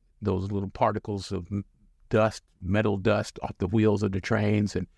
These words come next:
being in that environment where you're inhaling oil and smoke fumes and everything was what,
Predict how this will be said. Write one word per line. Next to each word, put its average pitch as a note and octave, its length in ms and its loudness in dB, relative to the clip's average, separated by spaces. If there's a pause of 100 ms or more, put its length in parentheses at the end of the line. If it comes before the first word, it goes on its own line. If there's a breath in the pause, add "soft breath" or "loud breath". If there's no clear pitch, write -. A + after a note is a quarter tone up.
(180)
being G2+ 200 2
in G2+ 80 2
that G2 160 0
environment G2+ 460 0
where F#2+ 100 -4
you're G2+ 160 -2
inhaling G2+ 420 0
oil G#2 340 4
and F#2+ 120 -2
smoke G#2 500 0
fumes G#2 460 4
and G2 80 2
everything F2 400 0 (420)
was F#2 240 0
what, F2 200 0